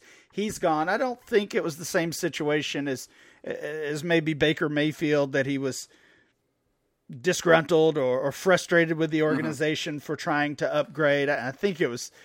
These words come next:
Speaker 1: it was probably just time. The Falcons are clearly looking to rebuild, and, and honestly, uh, twenty twenty-two looks like a tank year for them. Uh, so s-, start with, uh, actually, let's start with the Colts here and the
Speaker 2: Okay.
Speaker 1: acquisition of,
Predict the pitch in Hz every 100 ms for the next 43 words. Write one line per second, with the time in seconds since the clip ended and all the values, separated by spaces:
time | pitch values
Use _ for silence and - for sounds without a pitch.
0 | - - 247 190 220 185 160 143 139 -
1 | 156 135 139 143 139 135 165 147 - 143
2 | 135 - 131 - 160 160 151 147 135 -
3 | _ _ 143 160 156 147 135 143 143 139
4 | 151 160 160 143 123 117 _ _ - 123
5 | 127 160 143 - 131 123 123 117 113 -
6 | - - 151 151 175 143 127 175 156 135
7 | - 127 104 - 160 170 135 127 117 -
8 | 123 127 120 120 - - - - - 120
9 | 110 110 - - 160 - 196 - - 240
10 | - 202 147 160 147 139 208 240 226 180
11 | 214 - - 190 156 143 - 151 139 -
12 | - 135 127 120 - _ 135 147 147 165
13 | 165 131 147 - 143 139